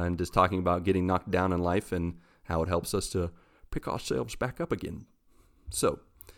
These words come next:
that was more, uh, I think, Sean Connery than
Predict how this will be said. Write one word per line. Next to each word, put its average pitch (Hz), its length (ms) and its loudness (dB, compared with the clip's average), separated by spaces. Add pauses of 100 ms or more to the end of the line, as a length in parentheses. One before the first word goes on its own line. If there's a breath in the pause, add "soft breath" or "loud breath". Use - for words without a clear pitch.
(220 loud breath)
that 107 120 0
was 92 140 -2
more, 87 260 0
uh, 80 260 -2 (360)
I - 80 -18
think, 90 300 -6
Sean 87 280 -4
Connery 80 400 0
than 80 320 -6